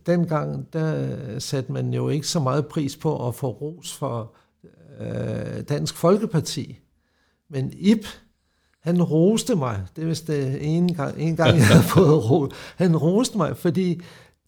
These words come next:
Speaker 1: dem, der boede på hjemmet, havde fået så lav en husleje, fordi det var så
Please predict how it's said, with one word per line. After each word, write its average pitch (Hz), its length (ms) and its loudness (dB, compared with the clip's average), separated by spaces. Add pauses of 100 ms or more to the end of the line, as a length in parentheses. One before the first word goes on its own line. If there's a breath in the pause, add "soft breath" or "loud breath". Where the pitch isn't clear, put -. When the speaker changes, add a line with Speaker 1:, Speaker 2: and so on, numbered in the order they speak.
Speaker 1:
dem, 180 220 0
der 170 120 -2
boede 170 340 4
på 165 100 0
hjemmet, 151 340 2
havde 135 180 2
fået 165 280 2
så 170 160 -2
lav 165 260 0
en 139 140 0
husleje, 131 680 -2
fordi 165 460 -2
det 135 240 -4
var 143 180 0
så - 240 -4